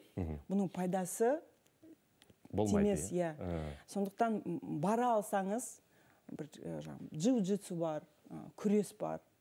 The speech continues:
Speaker 2: ә, дзюдо бар, ә, бокс, кикбоксинг бар.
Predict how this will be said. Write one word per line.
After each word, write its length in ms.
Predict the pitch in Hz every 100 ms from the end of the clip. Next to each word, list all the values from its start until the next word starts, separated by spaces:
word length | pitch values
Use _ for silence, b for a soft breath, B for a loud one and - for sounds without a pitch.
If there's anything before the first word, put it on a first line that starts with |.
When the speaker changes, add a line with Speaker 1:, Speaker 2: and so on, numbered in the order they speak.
| _ _
Speaker 2:
ә, 40 | 143 131 - 143 -
дзюдо 440 | 143 196 190 185 165
бар, 220 | 160 151 - _ b b b b b 202
ә, 40 | 156 147 147 143
бокс, 340 | 147 190 -
кикбоксинг 560 | - 156 196 196 185 170
бар. 240 | 170 165